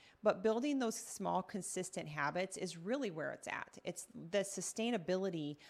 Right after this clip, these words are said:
um, is what I wanted to bring to the table for my own clients.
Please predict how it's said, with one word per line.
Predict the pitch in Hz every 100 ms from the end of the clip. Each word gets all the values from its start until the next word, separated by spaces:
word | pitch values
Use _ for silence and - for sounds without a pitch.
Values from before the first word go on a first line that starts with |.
| - -
um, | 165 165 156 160 -
is | 180 170 - - -
what | - 160 180 190
I | 170 156
wanted | 143 156 170 160 143 -
to | 165
bring | 147 160
to | 156 151
the | 151
table | 160 160 151
for | 143 151
my | 151 151
own | 143 143
clients. | 139 165 139 - -